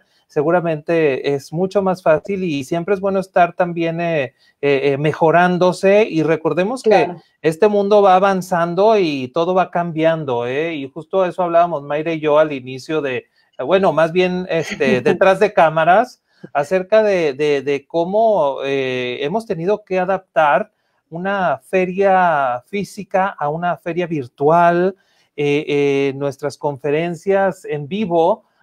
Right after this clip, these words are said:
Speaker 1: las tenemos que pasar también a conferencias virtuales, que por cierto, tu conferencia, no, no tengo la fecha exacta, ahorita les voy a pasar unos comerciales que tengo,
Speaker 2: Sí.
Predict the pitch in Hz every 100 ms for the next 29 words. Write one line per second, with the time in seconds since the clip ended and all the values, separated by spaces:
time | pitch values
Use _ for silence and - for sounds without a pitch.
0 | _ 147 143 160 151 175 175 - - 170
1 | 170 175 170 170 147 - 160 160 165 165
2 | 156 139 143 165 151 135 202 247 - 160
3 | 160 - 180 175 202 190 - _ - 160
4 | 175 147 175 180 190 185 214 214 220 -
5 | 143 170 185 170 185 190 214 202 196 156
6 | 135 165 160 185 - 147 - 175 180 208
7 | 262 247 180 196 202 170 180 196 - 156
8 | 135 131 156 180 147 127 135 139 190 -